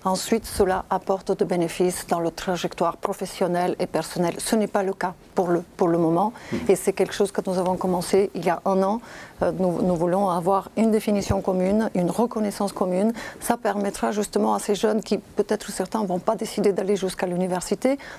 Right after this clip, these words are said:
Speaker 1: d'avoir quand même de la reconnaissance pour leur expérience et de bâtir une carrière, de pouvoir ensuite l'enrichir, cette carrière. Et ça, c'est quelque chose que nous n'avons pas encore jusqu'au,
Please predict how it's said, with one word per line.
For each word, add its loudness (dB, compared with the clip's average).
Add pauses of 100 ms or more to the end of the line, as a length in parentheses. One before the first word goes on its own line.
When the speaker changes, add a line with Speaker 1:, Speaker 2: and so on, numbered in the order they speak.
(100)
Speaker 1:
d'avoir 2
quand 0
même 0
de 0
la 0
reconnaissance -2
pour -4
leur 2
expérience 0
et 2
de 0
bâtir -2
une 2
carrière, 0
de 2
pouvoir 2
ensuite 0 (300)
l'enrichir, 2
cette -4
carrière. -4
Et 0
ça, 0
c'est -10
quelque 0
chose 0
que -2
nous 0
n'avons 0
pas 0
encore -4
jusqu'au, -2